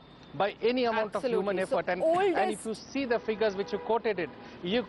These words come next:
Speaker 1: ca-, oldest mountain range with the best possible, uh, you know, vegetation that is possible in that rainfall area with good biodiversity,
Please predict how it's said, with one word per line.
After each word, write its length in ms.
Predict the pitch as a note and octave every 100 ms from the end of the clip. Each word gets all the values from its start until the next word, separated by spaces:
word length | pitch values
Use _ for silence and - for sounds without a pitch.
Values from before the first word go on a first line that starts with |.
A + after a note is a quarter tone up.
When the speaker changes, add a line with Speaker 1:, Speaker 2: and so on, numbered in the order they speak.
| -
Speaker 1:
ca-, 140 | G#3 -
oldest 400 | A3+ C#4+ C4 -
mountain 440 | G#3+ A#3 A3+ G#3
range 240 | G3 B3 G#3
with 140 | G3+
the 80 | G3+
best 300 | E3 B3+ -
possible, 480 | A3 A3 A3+ A3 G3+ - - D#3+
uh, 260 | F#3 F#3
you 100 | F#3
know, 100 | A3
vegetation 560 | F3+ F#3 G3 A3 G#3 G#3+
that 160 | G3 G3
is 100 | -
possible 420 | G3+ G3 A3 A3
in 300 | G3 A#3 A3+
that 180 | A3 A#3 G3
rainfall 420 | G3 F#3+ G3 F#3
area 260 | G#3+ A3+ - - -
with 200 | F3 D#3 -
good 200 | C4+ F#3+
biodiversity, 800 | G3+ G#3 F#3+ F#3 - E3+ F3+